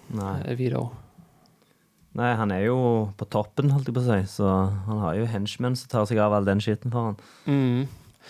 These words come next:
Speaker 2: Jeg får gå litt tilbake til det. Det er en ting som kommer til å gå igjen jæklig mye i, eh, denne her, da, og det er fordi at jeg mener at det er, eh, liksom, hovedtema i filmen, dette med lojalitet, og,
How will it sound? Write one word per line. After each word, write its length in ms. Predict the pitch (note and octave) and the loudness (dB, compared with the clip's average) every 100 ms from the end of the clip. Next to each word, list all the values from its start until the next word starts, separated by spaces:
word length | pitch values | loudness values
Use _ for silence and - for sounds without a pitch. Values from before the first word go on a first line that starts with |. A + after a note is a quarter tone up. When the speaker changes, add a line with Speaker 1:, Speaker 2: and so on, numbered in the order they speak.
| - - | -20 -4
Speaker 2:
Jeg 120 | D3+ | 2
får 140 | D#3 F3 | 4 4
gå 160 | F3+ | 4
litt 100 | F3+ E3 | 2 2
tilbake 380 | D#3+ - - | 0 0 0
til 380 | D3 D#3 C#3+ C#3 | 2 4 4 6
det. 300 | C#3 C#3+ C3+ | 6 4 4
Det 100 | C#3+ | 4
er 120 | C#3 | 4
en 80 | C3+ | 2
ting 180 | C3 C3+ | 0 -2
som 120 | C3+ | 0
kommer 160 | B2 A#2+ | 0 0
til 80 | B2+ | 0
å 80 | |
gå 100 | B2 B2 | 2 4
igjen 480 | B2 B2 A#2 A#2+ B2+ C3 | 2 0 0 0 -2 -2
jæklig 560 | B2+ B2+ - - - B2 | -2 -4 -4 -10 -4 -2
mye 520 | B2 A#2+ C3 B2+ B2 B2 | -2 -2 -4 0 0 0
i, 380 | A#2+ A#2 A#2+ A#2+ | -2 -2 0 0
eh, 540 | A#2+ A#2 A#2 A2+ A#2 | 0 -2 -2 -2 -4
denne 280 | A#2 A#2 B2 | -4 -4 -2
her, 260 | B2 B2 C3+ | -2 0 0
da, 80 | C#3+ C3 A2+ | 0 0 -2
og 60 | |
det 120 | A#2 A2+ A2 | -2 -2 -2
er 40 | A#2 | -4
fordi 180 | - | -4
at 100 | A#2+ | -6
jeg 80 | B2+ | -4
mener 260 | A#2 A2+ B2 | -6 -4 -6
at 80 | B2 | -4
det 180 | B2 A#2+ | -4 -4
er, 420 | B2 B2 A#2+ A2+ | -4 -4 -4 -6
eh, 40 | - D#2+ - - - - - - | -8 -10 -12 -14 -12 -10 -10 -8
liksom, 360 | - C3 D3 - | -8 -6 -8 -4
hovedtema 600 | C3 B2 B2+ - C3 B2 | -2 -2 -6 -6 -4 -4
i 20 | |
filmen, 480 | B2 B2 B2 C3+ C#3 | -6 -4 -2 -2 -4
dette 180 | B2+ B2 | -4 -4
med 160 | B2 B2 | -2 0
lojalitet, 840 | B2 B2+ B2 B2 - B2+ C#3+ - - | -2 0 -2 -2 0 0 0 -4 -4
og, 220 | B2+ | -2